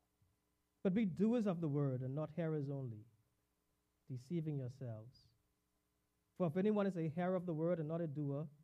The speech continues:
he is like a man who looks intently at his natural face in the mirror. For he looks at himself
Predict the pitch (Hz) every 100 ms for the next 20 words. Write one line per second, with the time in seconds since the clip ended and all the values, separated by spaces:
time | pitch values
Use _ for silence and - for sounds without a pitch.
0 | _ _ _ - 202 175 175 160 151 175
1 | 185 175 170 - 151 - 220 220 220 180
2 | 151 135 147 160 185 208 196 180 160 -
3 | 160 143 120 110 120 _ _ _ _ _
4 | _ _ _ _ _ - 147 147 170 -
5 | - - 151 139 135 185 175 180